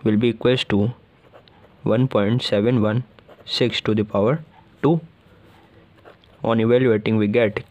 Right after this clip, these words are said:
k equals to two point nine four four seven. So this is the final value of K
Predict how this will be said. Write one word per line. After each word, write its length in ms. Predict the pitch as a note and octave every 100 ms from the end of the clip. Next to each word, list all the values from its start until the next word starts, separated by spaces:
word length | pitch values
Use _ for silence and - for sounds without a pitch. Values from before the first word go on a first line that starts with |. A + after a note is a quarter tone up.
| _
k 160 | A#2+ A#2+
equals 360 | G#2 - G#2+
to 220 | - A2 C#3+ - _ _ - - - _ _ - - -
two 200 | B2+ C3
point 280 | B2 A2+ A2
nine 380 | A2+ A2+ A2+ A2+ - _ - -
four 260 | B2+ B2
four 380 | - - G#2+ C#3+ - _ - - _ _ -
seven. 340 | A2+ G2+ G2+ - - -
So 140 | -
this 220 | A2+ A2+
is 120 | A#2 A#2+
the 100 | C3+
final 300 | G#2 G#2 A#2+
value 300 | G#2 G#2 G#2+
of 220 | D#3+ - - _ - _ - - - _ _ -
K 260 | G#2 -